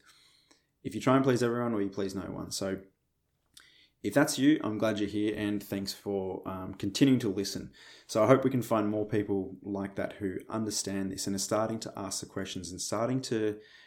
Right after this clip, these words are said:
go, "Hang on, that doesn't really make sense. What about it from a different perspective?" So back to Doctor Harmer. So the first rule that he, um, discovered that with,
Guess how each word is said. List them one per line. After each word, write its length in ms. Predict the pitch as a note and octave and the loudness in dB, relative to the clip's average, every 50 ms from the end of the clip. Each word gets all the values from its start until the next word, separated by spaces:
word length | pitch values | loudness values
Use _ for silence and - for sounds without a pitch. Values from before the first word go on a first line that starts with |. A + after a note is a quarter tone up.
| _ _ - | _ _ -4
go, 200 | A2 A2 A2 G#2+ | 0 0 0 0
"Hang 220 | G#2+ C#3+ D3+ C#3+ | 2 2 2 4
on, 260 | A#2 G2 F#2+ F2+ - - - _ _ _ _ - | 4 2 0 -2 -6 -12 -20 _ _ _ _ -4
that 240 | B2 C3 - - - _ _ _ _ _ | -4 -4 -4 -6 -18 _ _ _ _ _
doesn't 300 | - C3 C#3 D3 D#3 C#3+ | 0 2 2 2 0 0
really 220 | C#3 C#3 C3+ B2 | 0 0 0 0
make 260 | A#2+ A2+ A2 G#2 - - | 0 0 -2 -4 -4 -4
sense. 560 | - - - G2+ G2+ - - - - - - G2 F#2+ F2+ F#2+ - | -6 -4 -4 -4 -4 -6 -6 -6 -6 -6 -8 -12 -14 -12 -10 -6
What 220 | G2+ G#2 A2 A#2 | -2 0 0 0
about 240 | A2 G#2 G#2 G2 F#2 | 0 0 -2 -4 -6
it 100 | - - | -6 -6
from 120 | - G2+ | -6 -6
a 40 | F#2 | -6
different 260 | F#2 - - - - | -6 -8 -12 -14 -16
perspective?" 480 | - - - - - - - - - - - _ - - - - _ _ _ _ _ _ _ _ _ - - - - - - - - - - | -16 -14 -14 -14 -14 -12 -12 -12 -12 -12 -14 _ -20 -20 -20 -20 _ _ _ _ _ _ _ _ _ -20 -20 -20 -20 -20 -20 -20 -20 -10 -2
So 220 | - C3+ C3 C3 | 4 6 6 6
back 320 | C3 - - D3+ - - - | 6 6 4 4 4 2 0
to 80 | F3+ | -2
Doctor 260 | E3+ E3+ D#3 - A#2+ G2 | 0 0 0 0 -2 -2
Harmer. 360 | G#2+ G2+ G#2+ G#2+ G2+ - - | -2 0 0 -2 -2 -4 -4
So 340 | - - A2+ A2 A2+ - - - _ _ _ _ - | -2 -2 0 0 -2 -2 -6 -8 _ _ _ _ -8
the 120 | A#2 A#2+ | -6 -4
first 340 | - - D3 E3+ E3 - - | 0 2 2 2 2 0 0
rule 240 | E3 E3 D#3 D3 C3 | 2 4 4 4 4
that 140 | B2+ - | 2 0
he, 400 | - - A#2 A2 A2 A2 - - - _ _ _ _ _ - | -2 -2 -4 -2 -4 -6 -8 -10 -14 _ _ _ _ _ -6
um, 260 | - A2+ G#2 G#2 G2+ | -4 -2 0 0 0
discovered 600 | F#2+ G2 - - - A#2 A2 G2 G2 G2 - F#2+ - | -2 -4 -4 0 2 2 2 2 0 -2 -6 -8 -6
that 480 | G2 F#2+ F#2+ F#2+ - - - - - - - - _ _ _ _ _ _ _ - | -6 -6 -4 -4 -4 -4 -2 -4 -4 -8 -12 -20 _ _ _ _ _ _ _ -12
with, 580 | - G#2 G#2 G#2 G2+ G2 G2 - - - - | -4 -2 0 0 0 0 -4 -8 -12 -16 -18